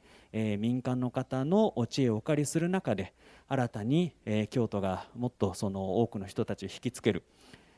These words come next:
で、プラス、えー、もちろん住んでる私たちが、あー、もっと楽しく、う、生活できる、まあ、そういった施設になることを期待するところでもあります。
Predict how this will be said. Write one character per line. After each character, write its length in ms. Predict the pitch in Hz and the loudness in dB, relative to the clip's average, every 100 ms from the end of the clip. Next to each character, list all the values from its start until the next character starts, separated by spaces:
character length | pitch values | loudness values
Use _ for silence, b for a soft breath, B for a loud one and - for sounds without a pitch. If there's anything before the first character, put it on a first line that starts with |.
| b | b
で、 180 | 185 185 | 2 2
プ 140 | 185 | 4
ラ 140 | 190 143 | 4 4
ス、 320 | - 220 214 | 4 6 6
え 460 | 135 131 123 117 110 | 6 6 6 6 4
ー、 20 | |
も 100 | 127 | 4
ち 120 | - | 6
ろ 120 | 156 | 6
ん 220 | 120 180 - | 6 2 -2
住 220 | - 147 | 0 2
ん 40 | |
で 100 | 120 | 4
る 80 | 101 | 2
私 260 | 101 131 113 | 0 0 0
た 100 | 110 | -2
ち 120 | 120 | 4
が、 180 | 131 104 B B B | 4 4 B B B
あ 280 | 123 117 117 | 0 4 4
ー、 20 | |
も 100 | 156 | 2
っ 60 | 170 | -2
と 120 | 117 | -6
楽 200 | 120 127 | -2 -2
し 80 | - | -2
く、 260 | 117 95 90 | -2 -2 -2
う、 180 | 101 95 | -4 -4
生 160 | 110 | -4
活 220 | 107 - | -4 -6
で 80 | 101 | -8
き 100 | - | -6
る、 140 | 98 - | -6 -4
ま 80 | 123 | -2
あ、 20 | |
そ 120 | 165 | -2
う 40 | |
い 40 | 156 | -2
っ 20 | _ | _
た 260 | - 143 135 | 2 4 2
施 120 | - | 0
設 280 | - 117 104 | -2 -2 0
に 220 | 110 131 135 | 2 0 0
な 140 | 120 | -2
る 100 | 101 | 0
こ 140 | 92 | -4
と 140 | - 165 | 0 4
を 200 | 113 b b b _ | 4 b b b _
期 100 | - | -4
待 200 | 104 95 | -2 -2
す 120 | - | -6
る 80 | 92 | -8
と 120 | 92 | -10
こ 100 | - | -10
ろ 60 | 95 | -6
で 80 | |
も 160 | 113 - | -4 -6
あ 60 | 95 | -10
り 80 | 92 | -12
ま 80 | |
す。 180 | - - | -12 -12